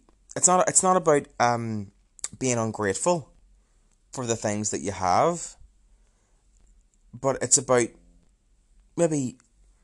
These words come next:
being a bit more appreciative of the things that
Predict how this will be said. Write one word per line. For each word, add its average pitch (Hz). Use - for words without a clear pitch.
being 117
a 104
bit 110
more 104
appreciative 104
of 95
the 101
things 98
that 95